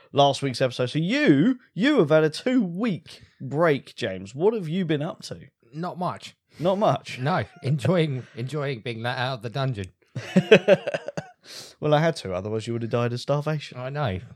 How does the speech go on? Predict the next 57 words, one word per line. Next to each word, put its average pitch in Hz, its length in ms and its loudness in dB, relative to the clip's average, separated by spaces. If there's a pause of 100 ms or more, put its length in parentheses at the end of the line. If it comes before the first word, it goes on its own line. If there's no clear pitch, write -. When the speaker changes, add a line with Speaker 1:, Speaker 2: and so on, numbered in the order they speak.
(120)
Speaker 1:
I 135 140 6
understand 127 360 2
you've 120 80 0
been 113 160 -2
working 110 400 0
a 95 60 -8
fair 98 200 -4
bit 92 160 -6
recently. 95 480 -10
Speaker 2:
I 123 120 -4
have 104 260 -10
been - 120 -20 (120)
working - 280 -20
a - 40 -20
fair - 140 -16
Speaker 1:
Yeah. - 160 -16
Speaker 2:
bit - 160 -20
recently, - 460 -20 (200)
and, 95 100 -20
you 98 100 -20
know, - 120 -20 (320)
getting 104 240 -18
excited 104 420 -12
about 117 220 -14
the 147 60 -18
game 185 280 -6
system 120 380 -6
that 110 80 -6
I'm 104 160 -8
getting 101 260 -12
back 98 280 -8
into, 92 400 -12
and, 87 100 -16
you 117 140 -4
know, 110 80 -6
Speaker 1:
Indeed, 107 800 -4
because 107 160 -12
Speaker 2:
pre-spending 123 600 0
all 110 140 -2
my 104 160 -2
money. 104 380 -4
Speaker 1:
Yes, 139 480 0
'cause 117 180 -4
the 127 80 -2
pre-sale 147 520 2
is 139 200 -2
now 139 320 -2
out, 180 320 -8
isn't 160 240 -8
it? 180 120 -6
Speaker 2:
It 107 40 -6
Speaker 1:
The 107 120 -8
Speaker 2:
is 104 60 -8
Speaker 1:
pre-order. 120 600 0
Speaker 2:
indeed, - 240 -20
it - 240 -20
is - 160 -20